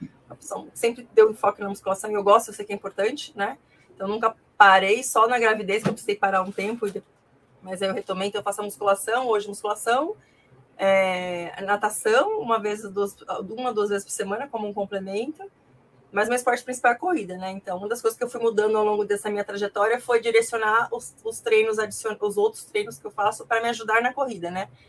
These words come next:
Porque na época que eu fazia coisas demais, uma atrapalhava a outra e não fazia bem nenhuma, né? Eu fazia um monte de coisa, mas uma concorria com a outra, então eu ficava, tava sempre cansada e não, e não rendia nenhum. Então, o principal é a corrida. Em termos de corrida, eu comecei a fazer ultramaratonas em dois mil e doze.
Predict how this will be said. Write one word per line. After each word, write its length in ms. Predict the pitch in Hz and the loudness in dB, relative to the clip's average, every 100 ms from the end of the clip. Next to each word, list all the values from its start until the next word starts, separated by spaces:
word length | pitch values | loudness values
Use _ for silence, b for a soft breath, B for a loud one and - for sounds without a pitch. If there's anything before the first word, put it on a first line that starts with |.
| b | b
Porque 120 | _ 208 | _ 0
na 60 | |
época 160 | 214 262 | 0 0
que 60 | |
eu 60 | 269 | 4
fazia 240 | 247 233 | 4 4
coisas 340 | - 254 269 240 | 6 6 6 -4
demais, 440 | 240 220 233 285 | 2 4 4 4
uma 140 | 262 277 | 2 2
atrapalhava 540 | 320 302 247 240 254 | 2 2 6 8 8
a 40 | |
outra 200 | 226 233 | 4 4
e 20 | 330 | 0
não 80 | |
fazia 240 | 320 302 247 | 0 2 4
bem 160 | 233 | 4
nenhuma, 400 | 226 233 214 196 | 2 0 2 0
né? 80 | 190 | 0
Eu 60 | 196 | -2
fazia 240 | 208 208 | -2 -2
um 40 | 202 | -4
monte 260 | 233 294 | -8 -4
de 120 | 302 | -4
coisa, 480 | 311 196 202 240 277 _ b b b | -2 -2 0 -2 -8 _ b b b
mas 280 | 208 202 208 | -4 -2 0
uma 180 | 214 226 | 0 0
concorria 420 | 302 294 285 285 | -4 -2 0 -2
com 120 | 294 | 0
a 80 | 339 | 0
outra, 320 | 220 202 220 | 2 0 -2
então 220 | 220 226 214 | -10 -8 -8
eu 40 | |
ficava, 180 | - - | -6 -4
tava 200 | 208 214 | -4 -4
sempre 240 | 233 233 | -6 -8
cansada 460 | - 202 - 208 226 | -10 -8 -4 -4 -4
e 20 | |
não, 160 | 240 233 | -16 -16
e 60 | 233 | -12
não 80 | 233 | -8
rendia 320 | 233 214 226 | -8 -8 -10
nenhum. 240 | 277 - - _ b b b _ _ _ _ _ | -12 -18 -20 _ b b b _ _ _ _ _
Então, 220 | - 214 226 | 0 0 0
o 60 | |
principal 360 | 226 254 - 233 | -2 -2 2 4
é 60 | |
a 40 | 262 | 4
corrida. 520 | 294 285 180 165 165 - | 2 -2 -2 -8 -8 -10
Em 100 | 208 | -4
termos 380 | 247 269 359 285 | 0 0 -2 -6
de 60 | |
corrida, 600 | - 190 214 277 208 165 _ _ _ _ _ - - | -6 -4 -4 0 0 0 _ _ _ _ _ -18 -2
eu 140 | - | 0
comecei 340 | 214 226 311 | 2 2 2
a 40 | 254 | 4
fazer 240 | 247 226 | 6 6
ultramaratonas 880 | 220 226 220 262 277 277 240 254 254 | 4 2 4 6 6 2 -2 -2 -4
em 100 | 247 | -4
dois 220 | 240 240 | -4 -4
mil 160 | 240 269 | -8 -8
e 120 | 294 | 0
doze. 460 | 214 208 202 - | 4 4 2 -4